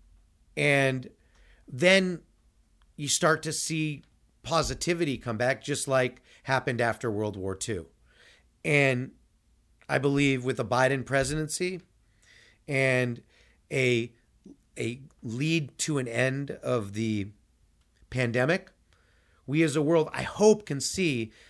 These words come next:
that there are bigger, and with, like, climate change, trying to get that under control, we can start to see that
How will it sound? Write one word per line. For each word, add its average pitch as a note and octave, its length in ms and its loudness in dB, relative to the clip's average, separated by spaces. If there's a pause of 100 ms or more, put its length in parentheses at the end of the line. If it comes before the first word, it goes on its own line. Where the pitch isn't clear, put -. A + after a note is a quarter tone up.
(180)
that C#3+ 180 0
there D3 260 6
are C3+ 60 4
bigger, D3 360 0
and C3 220 -4
with, A2+ 180 -6
like, G2+ 200 -6
climate D#3 340 0
change, E3 320 -4
trying C#3 200 -6
to C3 60 -4
get A#2+ 200 -6
that C#3 180 4
under D#3+ 160 -2
control, E3 540 2 (180)
we E3+ 80 -6
can D#3 160 -6
start G3+ 320 0
to D#3+ 80 -6
see C#3+ 480 -2 (300)
that C3 340 -2